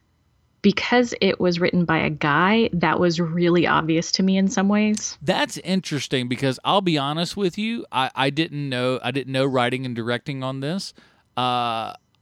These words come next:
Speaker 2: I really thought that this captured girls' voices pretty well in, in several cases. Just from my experience of, like, now at the same time too, I wanna ask you this, and again, just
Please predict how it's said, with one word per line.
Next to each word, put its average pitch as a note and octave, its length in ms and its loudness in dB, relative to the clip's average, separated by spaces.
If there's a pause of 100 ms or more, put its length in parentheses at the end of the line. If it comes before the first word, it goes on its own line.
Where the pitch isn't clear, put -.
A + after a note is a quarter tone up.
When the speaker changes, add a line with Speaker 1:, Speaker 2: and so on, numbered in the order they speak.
(140)
Speaker 2:
I B2+ 300 2
really C3 540 0
thought A2+ 340 -4
that G#2+ 80 -12
this G#2+ 180 -8
captured A#2 540 -6
girls' B2 300 -6
voices G2+ 400 -10
pretty A2 300 -8
well A2 380 -4
in, F#2+ 480 -10
in G2 380 -10
several G2+ 400 -6
cases. - 560 -16 (1500)
Just E3+ 200 -2
from D3+ 180 -4
my B2+ 200 -2
experience A#2+ 580 -4
of, B2+ 280 -6
like, C3+ 220 -4 (240)
now D3+ 220 -2
at D#3+ 200 -2
the C#3+ 80 -14
same G3+ 200 -4
time F3 260 -2
too, E3+ 240 0
I A#2 100 -4
wanna C3 240 -6
ask C3 300 -6
you C3 80 -6
this, B2+ 260 -4
and A#2 360 -12
again, A#2+ 440 -12 (180)
just B2 220 -12